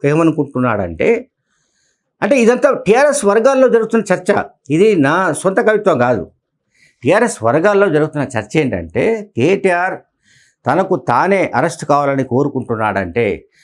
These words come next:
జైలుకు వెళ్ళాలని కోరుకుంటున్నాడంటే, అంటే ఇక బీఆర్ఎస్ పార్టీలో కేటీఆర్ మినహా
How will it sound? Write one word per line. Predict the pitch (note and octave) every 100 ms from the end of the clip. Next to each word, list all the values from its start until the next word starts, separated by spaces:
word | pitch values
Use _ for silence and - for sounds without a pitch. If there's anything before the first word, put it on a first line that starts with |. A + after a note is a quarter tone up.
| _ -
జైలుకు | F#2 C3+ A#3 B3
వెళ్ళాలని | E3+ D3+ C#3+ C#3
కోరుకుంటున్నాడంటే, | B2 A#2 C#3 C#3 G#2+ G2+ F#2 F2+ F2 D#2+ G2+ F#2+
అంటే | - C3+
ఇక | B3
బీఆర్ఎస్ | A#3 A#2 F#3 A#3 A#3 -
పార్టీలో | D3+ D#3 D3 C3+ A#3+ - - _ _ -
కేటీఆర్ | F#3 C4 - B3+ A3+ G3
మినహా | E3 D#3+ C3 E3+ C3+